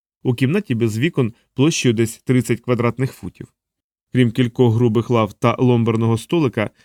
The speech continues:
ніяких меблів. На столику стояв електричний вентилятор. Кам'яні стіни голі, ані картин, ані якихось прикрас.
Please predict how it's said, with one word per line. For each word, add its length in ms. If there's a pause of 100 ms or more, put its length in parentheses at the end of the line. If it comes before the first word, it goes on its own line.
(120)
ніяких 460
меблів. 400 (540)
На 120
столику 400
стояв 440
електричний 560
вентилятор. 640 (580)
Кам'яні 400
стіни 400
голі, 380 (200)
ані 200
картин, 400
ані 200
якихось 460
прикрас. 560